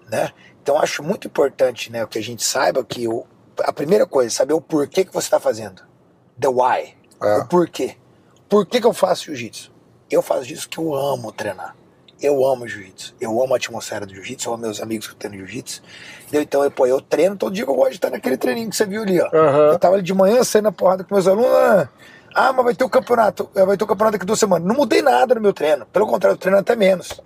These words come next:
Speaker 1: Mudei nada, zero. Ah, vai ter competi-, zero.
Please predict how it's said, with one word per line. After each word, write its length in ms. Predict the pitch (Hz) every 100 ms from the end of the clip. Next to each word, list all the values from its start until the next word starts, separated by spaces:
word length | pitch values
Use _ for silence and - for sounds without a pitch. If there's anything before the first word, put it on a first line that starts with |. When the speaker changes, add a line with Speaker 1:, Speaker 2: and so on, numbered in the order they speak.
| _ _ _ _ _ - -
Speaker 1:
Mudei 200 | 180 285
nada, 320 | 254 254 208 139
zero. 420 | 147 202 151 104
Ah, 220 | - 214 247
vai 140 | 226
ter 80 | 220
competi-, 240 | 220 180 - 165
zero. 340 | 208 220 185